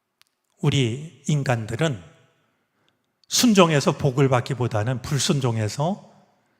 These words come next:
책망을 받기가 더 쉬운 존재이기 때문 아닐까?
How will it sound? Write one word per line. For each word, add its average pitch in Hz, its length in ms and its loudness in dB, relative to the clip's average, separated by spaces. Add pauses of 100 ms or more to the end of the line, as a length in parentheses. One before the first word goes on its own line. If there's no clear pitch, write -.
(280)
책망을 202 680 0
받기가 123 560 -4
더 120 460 -2 (340)
쉬운 202 920 0
존재이기 135 1400 -2
때문 135 280 -4
아닐까? 101 520 -8